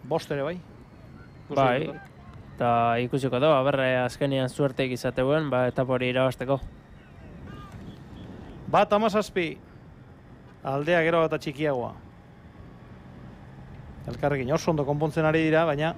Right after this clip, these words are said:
Speaker 1: hori ez da nahiko izaten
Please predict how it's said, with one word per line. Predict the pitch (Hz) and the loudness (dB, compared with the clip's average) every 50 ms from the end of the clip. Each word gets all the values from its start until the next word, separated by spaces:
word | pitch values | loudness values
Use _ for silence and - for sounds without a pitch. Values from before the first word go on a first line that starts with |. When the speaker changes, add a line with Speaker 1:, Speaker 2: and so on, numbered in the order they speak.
| - - - - - - - - - - - - - - - - - - - - - - - - - - - - - - - - - - - | -8 -16 -16 -16 -16 -16 -16 -16 -16 -16 -16 -16 -18 -18 -18 -18 -18 -18 -18 -16 -16 -16 -16 -16 -14 -14 -14 -14 -14 -14 -14 -14 -14 -8 -2
Speaker 1:
hori | - 165 180 190 185 180 | 2 4 4 6 6 4
ez | 170 - | 2 2
da | - 190 170 | 2 0 2
nahiko | 165 160 156 196 196 | 2 0 2 2 0
izaten | 180 147 185 180 - 185 196 208 226 233 | 2 2 0 0 2 2 2 2 2 -2